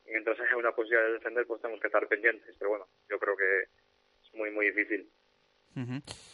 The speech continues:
Speaker 2: Eh, estáis preparando el Congreso Nacional para dos mil dieciocho, ¿no? Habéis tenido respaldo por parte del club y también por parte del Ayuntamiento de Valladolid y queréis que el Congreso Nacional de Peñas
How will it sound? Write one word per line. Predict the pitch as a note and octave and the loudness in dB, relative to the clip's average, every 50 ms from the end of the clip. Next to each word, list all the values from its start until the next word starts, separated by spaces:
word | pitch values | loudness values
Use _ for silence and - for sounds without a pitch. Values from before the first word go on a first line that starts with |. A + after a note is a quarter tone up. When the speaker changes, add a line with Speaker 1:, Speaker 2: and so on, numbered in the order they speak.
| - _ - | -20 _ -10
Speaker 2:
Eh, | - B2+ B2+ B2+ B2+ B2 B2 A#2+ A#2+ A#2+ A#2+ A#2+ A#2 A#2 A#2 A#2 A#2 A#2 A2+ A2+ A2+ | -6 -4 -2 -2 0 0 0 0 0 0 0 0 0 0 0 0 -2 -2 -2 -2 -2
estáis | A2+ - - C3 A#2+ | -4 -4 -4 -4 -2
preparando | - D3+ D3 C#3 D#3 D#3 D#3+ D#3+ E3 D#3+ E3 E3+ E3 D#3+ D#3+ D#3 D3+ D3 D3 C#3+ C#3 | -2 -2 0 0 0 0 0 0 0 2 4 4 4 4 4 4 4 4 2 2 0
el | C3+ C3 | 0 -2
Congreso | B2+ - C3+ C3 C3 C3 C#3+ D3 D#3+ D3+ - - E3+ E3+ | -2 -2 -2 -2 -2 -2 -2 -2 -2 0 0 2 2 2
Nacional | E3+ F3 D#3+ - E3 E3 E3+ F3 F#3+ E3+ | 2 0 -2 -2 -2 0 0 0 2 4
para | - E3+ E3+ F3+ F#3+ | 4 4 6 6 6
dos | F3+ E3 D3+ - - - | 4 4 2 0 -2 -6
mil | D3+ D#3+ E3 E3 | -4 -2 -2 0
dieciocho, | E3 F3 E3 F3+ F3 D#3+ C3+ - - A2+ | 0 0 2 4 4 4 4 2 -2 -4
¿no? | A#2+ C#3 E3+ | -2 0 0
Habéis | E3+ C#3 B2+ C3+ | 0 0 -2 -2
tenido | - C#3+ C#3+ D3 D3 | -2 0 2 2 2
respaldo | D3 C#3+ C#3 - - D#3+ D#3 D3+ C#3+ | 2 0 -2 -2 -2 0 0 0 0
por | C#3+ C#3+ | 0 0
parte | C3+ D#3 D#3 D3 - D3+ | 0 0 -2 -2 -2 -2
del | D3 C#3+ C#3 | -2 -2 -2
club | - D3+ F3+ G3 - - - - - - _ _ _ - | 0 0 0 0 0 -4 -20 -20 -20 -20 _ _ _ -10
y | - C3+ B2+ | -8 -6 -4
también | A2 B2 A#2+ A#2+ C3 C#3 C#3+ | -4 -2 -2 0 2 2 2
por | C#3 D#3 D3 | 4 2 2
parte | C3+ - C#3+ C3+ - C#3+ | 4 2 2 2 0 -2
del | C3+ C3+ C#3 C#3+ | -2 0 0 0
Ayuntamiento | C#3 C#3 C#3+ C#3 C#3 C#3 C#3+ C#3 C#3 C#3 | 0 0 -2 0 -2 0 -2 -2 0 0
de | C#3 C#3 | 0 2
Valladolid | C3+ C3+ C3+ C3+ C3 C3 C3+ D#3 F3+ F3 - | 2 2 2 2 2 2 2 0 0 -2 -4
y | - B2+ | -6 -6
queréis | - A#2+ A#2 C3 - | -4 -2 -2 -2 -4
que | - D3+ | -4 -4
el | C#3 | 0
Congreso | D3 C#3+ C#3 C#3+ C#3+ C#3 D3 | 0 0 0 0 -2 -2 -2
Nacional | C#3 C3 - C#3 C3+ C3+ | -4 -4 -4 -4 -4 -4
de | C3 C3+ | -4 -2
Peñas | B2 - D3 D3 D#3 D#3+ D#3+ - | -2 0 0 0 0 0 -2 -2